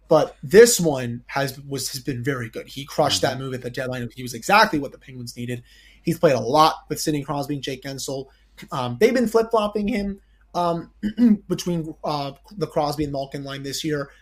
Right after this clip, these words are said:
Speaker 1: I personally think he works better on the Crosby line. I think the numbers, um, add up to, to him being better up there. Um, but, <clears throat> you know, he's been everything. He actually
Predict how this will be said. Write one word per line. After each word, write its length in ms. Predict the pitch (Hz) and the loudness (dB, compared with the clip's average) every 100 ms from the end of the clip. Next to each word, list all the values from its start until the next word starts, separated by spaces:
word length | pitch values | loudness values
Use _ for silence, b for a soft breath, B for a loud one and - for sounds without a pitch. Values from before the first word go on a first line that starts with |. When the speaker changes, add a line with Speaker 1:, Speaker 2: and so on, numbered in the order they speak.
| b | b
Speaker 1:
I 140 | 151 175 | 4 6
personally 340 | 180 160 156 | 6 2 0
think 120 | 156 143 | -2 -4
he 80 | 139 | -6
works 220 | 135 127 | -8 -8
better 240 | 135 131 | -10 -8
on 120 | 120 | -12
the 60 | 110 | -8
Crosby 320 | 143 196 180 | -2 0 0
line. 180 | 180 175 | 0 -2
I 40 | 156 | -4
think 120 | 127 | -8
the 60 | 123 | -12
numbers, 500 | 120 135 143 139 - b b b - | -10 -6 -6 -6 -8 b b b -6
um, 400 | 127 127 127 120 - - _ | -4 -2 -6 -10 -20 -20 _
add 160 | 151 139 | -4 -4
up 100 | 139 | -4
to, 200 | - 151 | -8 -10
to 80 | 139 | -10
him 200 | 135 143 | -10 -8
being 200 | 139 135 | -10 -10
better 220 | 127 127 | -10 -8
up 140 | 135 131 | -10 -8
there. 320 | 135 123 120 b b b b - | -6 -6 -8 b b b b 0
Um, 280 | 160 147 143 | 0 2 2
but, 260 | 151 - - | 0 0 -8
<clears throat> 80 | - | -2
you 120 | 196 | 4
know, 100 | 190 | 4
he's 200 | 151 233 | 4 2
been 140 | 190 147 | 2 -2
everything. 320 | 127 143 123 | -4 -8 -8
He 140 | 131 | -6
actually 420 | 147 160 165 147 | -4 -2 -2 -4